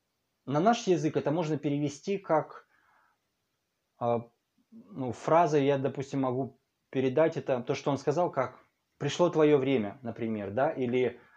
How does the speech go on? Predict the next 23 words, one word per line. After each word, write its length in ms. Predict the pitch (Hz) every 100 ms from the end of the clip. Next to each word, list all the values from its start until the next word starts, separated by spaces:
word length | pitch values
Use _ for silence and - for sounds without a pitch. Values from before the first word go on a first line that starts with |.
| _ -
«настал 440 | 131 - 170 165
твой 260 | - 139 147
черед», 420 | - 143 120 107
или 160 | 139 123
«твое 460 | 123 139 151 143 143
время», 440 | 123 123 107 101
или 220 | - 123 123
«твой 360 | - 127 156
выход». 640 | 123 120 147 - 113 107 - -
Вот 200 | 117 -
так 220 | 117 -
вот 120 | 104
даже, 280 | 107 101 98
знаете, 300 | 117 156 120
но 120 | 120
вот 140 | 117
как 200 | - 117
бы 80 | 110
все 180 | 107 139
эти 120 | 135
фразы, 320 | - 196 214 139
они 140 | 123
подчеркивают. 720 | 135 127 151 120 - 101 98